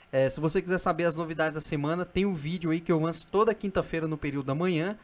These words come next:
que é o vídeo de atualização semanal, fechou?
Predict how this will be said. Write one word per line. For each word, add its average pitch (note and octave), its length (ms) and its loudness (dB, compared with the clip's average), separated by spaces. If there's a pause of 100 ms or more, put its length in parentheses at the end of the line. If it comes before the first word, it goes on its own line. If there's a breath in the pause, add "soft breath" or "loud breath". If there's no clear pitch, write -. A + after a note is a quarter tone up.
(260 loud breath)
que D#3+ 120 -4
é D#3 80 4
o F3 80 2
vídeo E3 320 -4
de D#3 160 2
atualização D#3+ 680 -2
semanal, E3 640 -2
fechou? D#3+ 500 2